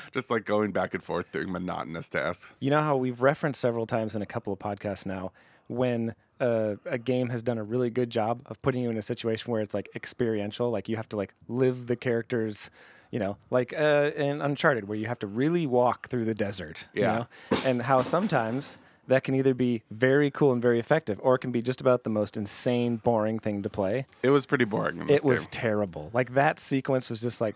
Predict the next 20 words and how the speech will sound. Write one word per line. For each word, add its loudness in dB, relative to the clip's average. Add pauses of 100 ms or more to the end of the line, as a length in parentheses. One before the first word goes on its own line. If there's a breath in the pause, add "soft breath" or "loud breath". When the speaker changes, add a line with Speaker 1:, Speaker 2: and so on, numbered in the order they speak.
(140)
Speaker 2:
"What 0 (180)
am 2
I," 0
and, 2
and 4 (120)
no 6
indication 0
about 2
whether 4
you, -2
when 2
you 2
were 0
supposed 0
to -8
stop 0
doing -2
these -2
monotonous 0
tasks. 0